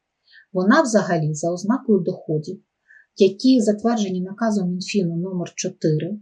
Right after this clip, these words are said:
від тринадцятого першого дві тисячі п'ятнадцятого року, за якими подаємо сам податковий розрахуночок, для нього передбачена окрема ознака доходів сто двадцять вісім. Чому важливо не переплутати ці ознаки?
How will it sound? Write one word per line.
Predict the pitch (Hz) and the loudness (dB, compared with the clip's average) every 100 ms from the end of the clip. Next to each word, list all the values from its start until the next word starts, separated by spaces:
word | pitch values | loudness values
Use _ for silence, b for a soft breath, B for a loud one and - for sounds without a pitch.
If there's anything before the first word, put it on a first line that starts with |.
| - | -12
від | 208 | -4
тринадцятого | 208 208 214 - 214 208 | 2 2 2 -2 -2 0
першого | 208 208 - 208 | 0 0 0 0
дві | 202 | 0
тисячі | 208 208 - 214 | -2 -6 -6 -4
п'ятнадцятого | 208 208 208 208 - 202 208 | -2 2 2 0 -2 0 2
року, | 202 202 196 | 2 0 -4
за | 196 | -2
якими | 196 202 202 190 | -2 -4 -4 -4
подаємо | 190 185 190 185 185 | -4 -2 -2 -2 -8
сам | 180 - 185 185 - | -8 -8 -8 -10 -8
податковий | 180 208 - 185 190 | -8 -8 -8 -6 -4
розрахуночок, | 185 - 180 - 185 185 - 202 - B B B B B 180 | -6 -8 -12 -10 -10 -10 -12 -14 -16 B B B B B 0
для | 196 | 2
нього | 202 185 | 2 0
передбачена | 190 175 165 165 175 214 262 262 269 _ - | -2 -2 -2 -2 -2 -2 0 0 0 _ -2
окрема | 220 185 180 - | 0 0 -2 -6
ознака | 175 170 165 165 | -6 -6 -6 -8
доходів | 170 - 170 160 - | -10 -6 -6 -6 -10
сто | - - 254 311 | -4 0 2 0
двадцять | - 170 170 175 208 202 | -6 -2 -2 -2 -8 -8
вісім. | 180 165 - - - _ B B B - | -10 -12 -14 -18 -20 _ B B B 0
Чому | 247 247 370 | 4 6 6
важливо | 330 226 190 190 196 226 320 - | 6 4 4 4 4 2 -2 -2
не | 190 208 202 | 4 6 4
переплутати | - 170 165 170 180 254 247 285 | 2 -2 -4 -6 -4 -6 -6 -8
ці | - - 165 | -6 -4 -4
ознаки? | 202 190 175 160 - | -6 -6 -6 -8 -14